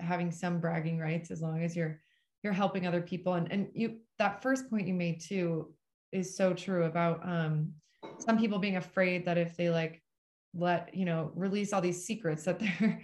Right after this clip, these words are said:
less valuable. I think I've heard someone call that, like, manager syndrome before, where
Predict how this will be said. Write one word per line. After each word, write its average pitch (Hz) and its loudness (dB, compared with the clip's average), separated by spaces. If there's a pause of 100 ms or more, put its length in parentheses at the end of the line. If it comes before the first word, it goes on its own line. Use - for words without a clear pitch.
(320)
less 214 2
valuable. 190 4
I 202 4
think 262 0
I've 262 0
heard 233 -4
someone 220 -2
call 196 0
that, 180 0 (120)
like, 175 -4
manager 180 0
syndrome 160 -2
before, 160 -2
where 160 -2